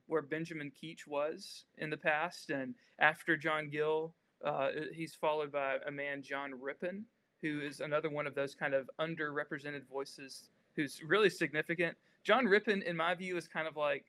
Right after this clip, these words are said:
I don't know, the Forrest Gump of the eighteenth century Baptists. Uh, he's, like, always at the right place at, when something really significant happens, and is, like,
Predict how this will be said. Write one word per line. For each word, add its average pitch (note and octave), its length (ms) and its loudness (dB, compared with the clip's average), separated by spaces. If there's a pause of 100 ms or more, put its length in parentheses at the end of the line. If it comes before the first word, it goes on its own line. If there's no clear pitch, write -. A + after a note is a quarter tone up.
(300)
I E3 60 -2
don't E3+ 100 0
know, D#3+ 120 0
the C#3 100 -8
Forrest F3 480 -6
Gump C#3+ 280 -6
of C3+ 100 -6
the D3 120 -6
eighteenth - 320 -10
century D#3 280 -8
Baptists. C3+ 680 -2
Uh, D3+ 100 6
he's, D#3+ 180 -4
like, E3 180 2 (280)
always G#3 320 4
at G3+ 80 -2
the F3 100 -2
right F3+ 240 4
place F3 560 -4 (400)
at, E3+ 160 4
when E3+ 140 -2
something F#3 320 -6
really E3+ 200 -2
significant E3+ 500 -8
happens, E3+ 460 -6
and D3+ 100 -8
is, C#3 120 -12
like, D3 200 -4